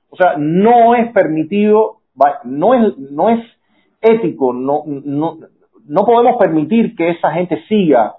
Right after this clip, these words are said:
como estructura política. Creo que hay que, eh, rehacer la nación cubana y en ese sentido,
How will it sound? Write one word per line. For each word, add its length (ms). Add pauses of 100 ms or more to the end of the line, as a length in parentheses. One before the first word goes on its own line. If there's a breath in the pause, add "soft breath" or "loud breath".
(240)
como 220
estructura 440
política. 540
Creo 340
que 140
hay 220
que, 360 (260)
eh, 320
rehacer 600
la 100
nación 420
cubana 480 (300)
y 160
en 80
ese 200
sentido, 720